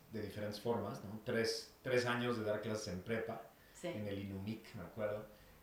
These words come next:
Speaker 1: y, eh, diecisiete años de dar clases en universidades en diferentes grados y demás, ¿no? Entonces ya, ya, ya suman veinte años, pero lo chistoso ahorita que decías, si pudiera hacer el tracking hacia atrás,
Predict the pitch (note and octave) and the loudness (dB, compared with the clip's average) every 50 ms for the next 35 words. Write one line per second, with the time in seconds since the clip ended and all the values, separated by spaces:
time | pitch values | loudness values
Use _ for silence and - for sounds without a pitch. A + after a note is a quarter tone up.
0 | - - - C#3+ C#3 C3+ C#3 C#3 C#3 D3 D#3+ D3+ D3 - C3+ B2+ B2 B2 A#2+ A#2+ | -14 -6 0 2 4 6 8 8 8 8 6 4 4 6 6 8 10 10 8 8
1 | A#2 A2+ A#2 A2+ A2 G#2+ G#2+ - - B2 A#2+ B2 B2 B2+ A#2+ A#2+ A#2+ A#2+ A#2 A2 | 6 4 4 2 2 0 -2 -2 0 2 2 2 2 2 2 2 2 2 2 2
2 | A2 A2 G#2+ G#2 - G#2+ A2 G#2+ - A2 G#2+ - G2+ F#2 F2+ F2+ F2+ F2 F2 F2 | 4 4 4 2 2 0 0 0 0 -2 -2 -4 -4 -4 -2 -2 -2 -4 -4 -4
3 | F#2 F#2+ F#2+ F#2 G2 F#2 - G#2+ G#2 G#2 G#2 G#2 G2 F#2+ F2+ F2 - G2+ G2+ G2+ | -4 -4 -2 -2 -4 -2 0 2 2 4 4 2 0 -2 -2 -2 -2 -2 -2 -2
4 | F#2+ G2+ G2 F#2+ G2 G2+ - - - - - F#2 - - - - - A2 A2 A2 | -4 -4 -6 -4 -4 -4 -4 -6 -8 -12 -14 -14 -16 -16 -18 -16 -14 -14 -12 -12
5 | - - - B2+ B2 B2 - B2 B2+ C3 C3 C3 - - C3 C#3+ C#3+ - E3 D#3+ | -10 -2 2 2 2 2 2 0 0 0 0 0 -2 -2 0 2 2 4 4 4
6 | D#3 D3 D3+ C#3+ C#3 C3+ C3 - C3 B2+ B2+ B2+ B2+ B2 C#3 - - - - - | 6 6 6 6 6 6 6 4 4 4 4 4 4 2 0 -2 -6 -12 -16 -18
7 | - - - C3 C3 C3 C#3 C3+ - - D#3 D#3 D3 E3 D#3+ D#3+ E3+ - D3 C#3+ | -16 -6 0 2 4 6 6 4 4 4 4 6 8 8 8 8 8 8 8 8
8 | C#3 C#3+ C#3+ C#3 - - - - - - - - - - A2 - A#2 A#2 B2 C3 | 8 6 6 6 4 2 0 -4 -10 -16 -12 -8 -8 -6 -2 2 6 8 8 8
9 | C#3 C3+ - B2+ B2+ B2 - B2 A#2 - - B2+ B2 A#2+ G#2+ - A2 G#2+ A#2 A#2 | 8 8 6 4 4 4 4 2 2 2 0 0 -2 -2 -2 -2 -2 -2 2 2
10 | A2+ A2+ A#2 - - | 2 2 2 0 -4